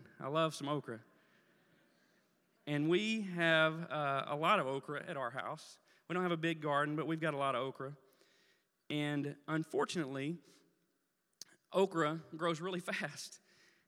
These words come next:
And if you miss the opportunity to pick it, what happens is, this is a normal size one, and I wish I had a,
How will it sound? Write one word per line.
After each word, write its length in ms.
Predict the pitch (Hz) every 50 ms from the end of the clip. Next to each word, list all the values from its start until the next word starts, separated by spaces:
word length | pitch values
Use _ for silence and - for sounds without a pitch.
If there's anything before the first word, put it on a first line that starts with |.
| _ _ -
And 160 | 156 156 160
if 180 | 156 156 -
you 340 | 170 180 180 180 175 170 160 -
miss 460 | 185 160 151 175 220 247 233 - - -
the 160 | 160 165 175
opportunity 560 | 165 165 - 170 - - 202 196 180 160 147
to 80 | 135 139
pick 260 | - 247 262 - 147
it, 120 | 139 -
what 140 | 151 170 165
happens 380 | 175 190 208 202 170 139 123 135
is, 200 | 147 151 147 147
this 220 | 170 220 226 -
is 120 | 156 143
a 80 | 147 143
normal 480 | 139 151 185 190 180 151 127 123 127 - - - - - _ _
size 400 | - - 156 139 131 131 123 131
one, 140 | 151 156 160
and 80 | 156
I 40 | 151
wish 300 | 160 180 208 226 - -
I 100 | 165 147
had 240 | 147 160 156 156 147
a, 280 | 143 135 131 135 131